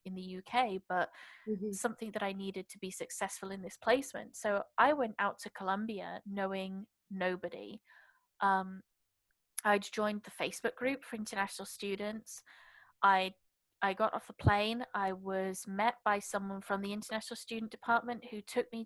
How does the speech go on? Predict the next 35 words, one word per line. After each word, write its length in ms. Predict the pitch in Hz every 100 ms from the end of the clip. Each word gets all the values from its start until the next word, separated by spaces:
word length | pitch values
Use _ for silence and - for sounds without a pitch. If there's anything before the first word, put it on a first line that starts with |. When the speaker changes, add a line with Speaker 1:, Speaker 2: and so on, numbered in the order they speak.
| -
Speaker 1:
to 140 | 208
my 140 | 196 190
housing 560 | - 202 196 202 233
where 120 | 233 202
I'd 140 | 196
be 60 | 202
living 400 | 190 220 269 294 - - - - _
and 140 | 202
said, 240 | 202 196 196
"Well, 300 | 202 247 262
we'll, 260 | 214 202 196
um, 320 | 196 190 190 - _ _ _ _ _ _ _ _ -
we'll 140 | 202
see 240 | - 226
you 380 | 214 208 196 196 196 _ _ _ _ _ _ _ _ -
tomorrow." 520 | - 202 220 285 311 - _
Speaker 2:
<laughs> 40 | - - - - -
Speaker 1:
And 400 | 196 196 196 202 - -
that 160 | - 202
was 120 | 214
sort 200 | - 233
of 80 | - 220
it. 220 | 233 330 320 277
And 120 | 196
I, 220 | 190 202 -
I 220 | 202 208 - _ _
had 180 | - -
to 60 | -
think, 160 | 208 196
"Okay, 420 | 190 - 196 220
well, 380 | 254 196 196 202 - _ _ _ _ _ _ _
right." 260 | 196 202 247 - _ _ - - - - - - _ _ _
So 520 | - - 277 269 269 277
I, 420 | - 262 269 277 262
um, 260 | 262 269